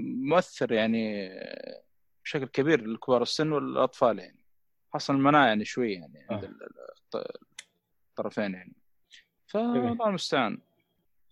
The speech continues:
Speaker 1: والله أنا، أنا حاليا رافع ضغط يا أخي ال-، ال-، السناب هذا صراحة.
Speaker 2: مم.
Speaker 1: أنا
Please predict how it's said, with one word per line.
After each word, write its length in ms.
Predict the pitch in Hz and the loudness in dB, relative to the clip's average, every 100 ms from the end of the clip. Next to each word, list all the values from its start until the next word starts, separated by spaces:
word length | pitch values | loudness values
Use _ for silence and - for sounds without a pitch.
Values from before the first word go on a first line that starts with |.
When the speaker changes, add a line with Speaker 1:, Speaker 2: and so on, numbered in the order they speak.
| _ _ _ _ - | _ _ _ _ 2
Speaker 1:
والله 180 | 208 226 | 8 10
أنا، 300 | 208 165 175 | 10 10 10
أنا 260 | 180 160 | 10 8
حاليا 320 | 127 151 165 147 | 6 4 6 8
رافع 280 | 139 - | 6 4
ضغط 280 | 120 135 120 | 4 4 6
يا 120 | 120 | 4
أخي 180 | 117 117 | 4 0
ال-، 120 | 98 | -6
ال-، 180 | 98 90 | -8 -8
السناب 500 | 85 - - 117 107 | -8 -6 0 2 2
هذا 200 | 104 104 | 0 -2
صراحة. 320 | 104 123 120 - | 2 4 4 4
Speaker 2:
مم. 960 | 117 110 - _ _ _ _ _ - 117 | -2 -2 -8 _ _ _ _ _ -6 -2
Speaker 1:
أنا 340 | 120 110 | 2 2